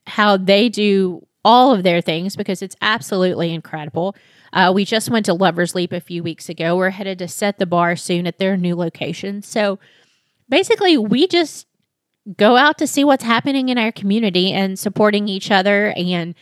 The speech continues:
sometimes we will have speakers, we have C P As, business insurance, things that aren't always that fun, but we need those for the business side.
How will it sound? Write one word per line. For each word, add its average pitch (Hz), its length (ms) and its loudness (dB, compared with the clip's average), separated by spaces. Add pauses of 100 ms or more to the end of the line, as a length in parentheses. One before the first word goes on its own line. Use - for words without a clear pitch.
(320)
sometimes 214 580 0
we 196 160 -2
will 190 160 2
have 180 520 0
speakers, 202 800 -2 (120)
we - 80 -10
have 202 140 -10
C 240 160 -10
P 214 220 -2
As, 165 340 -2
business 208 460 -6
insurance, 170 800 -8
things 202 280 -8
that 208 160 0
aren't 214 240 -4
always 208 340 0
that 196 260 -6
fun, 190 380 2
but 170 260 -2
we 190 120 -6
need 190 180 -6
those 190 220 -4
for 190 100 -8
the 180 80 -4
business 170 380 -10
side. - 320 -14